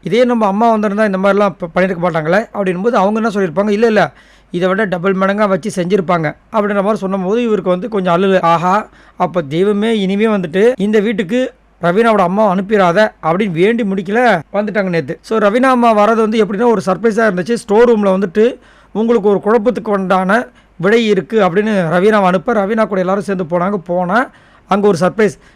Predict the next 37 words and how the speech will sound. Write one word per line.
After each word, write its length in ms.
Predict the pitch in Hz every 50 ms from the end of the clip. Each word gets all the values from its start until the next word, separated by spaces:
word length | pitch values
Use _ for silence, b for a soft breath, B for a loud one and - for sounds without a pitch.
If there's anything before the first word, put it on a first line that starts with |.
| b -
ரவீனா 300 | 190 202 226 247 262 254
கூட 200 | 208 240 233 220
எப்பயுமே 260 | 202 233 226 233 240
மணி 200 | 233 208 208 220
போவாரு, 260 | 202 185 214 208 220
உங்களுக்கே 360 | 226 226 208 196 208 190 220 180
தெரியும். 320 | 185 180 180 202 226 - - b b b b b b b -
நேத்து 240 | 196 214 185 196 165
போறப்பல 540 | - 180 208 233 240 233 220 - 240 247
ஸ்டோர் 280 | 240 170 - 196 220 240
ரூம் 180 | 240 220 208 156
திறந்தப்பல 840 | 208 190 214 220 214 226 214 202 165 185 214 226 254 240 196 147 131 b b b b
அங்க 220 | b 190 220 220 220
பார்த்தா 180 | 170 220 185
ரவீனாவோட 420 | - 208 202 190 214 214 214 185 175
அம்மா 340 | 175 156 170 196 202 - - _ _ _ _ _ -
எடுத்தாரு 460 | 156 151 156 - 180 170 202 269 277
பாருங்க 300 | 240 269 262 247 240 226
ஓட்டம். 520 | 214 208 202 220 208 165 208 185 175 175 b b b b b b b -
ஆ, 60 | 196
ஸ்ட்ரெயிட்டா 600 | 220 226 - - - - 180 180 202 220 240 262
வந்து 160 | 254 254 254
அவங்க 160 | 247 240 208 180
வீட்டுக்கு 300 | 202 247 208 233 226 254
தான் 100 | 240 220
வந்திருப்பார் 260 | 214 214 208 214 185
போல 320 | 185 185 180 170 160 165
ஆந்திராக்கு. 340 | 196 196 202 185 156 143 151 - b b b b b b b b -
அவ்வளோ 340 | 135 147 175 180 202 226 247
பெரிய 260 | 214 269 254 247 220
ஓட்டம். 400 | 202 208 220 208 165 214 202 - _ _ _ _ _ _ _ _ _ -
அதை 220 | 233 220 214 202
வந்து 440 | 190 208 233 240 214 202 185 170 160
நம்ம 220 | 156 160 165 165
கேமரா 360 | 139 - 202 196 214 220 208
முன்னாடி 320 | 196 180 175 170 170 165 151
வந்துட்டு 240 | 139 170 202 233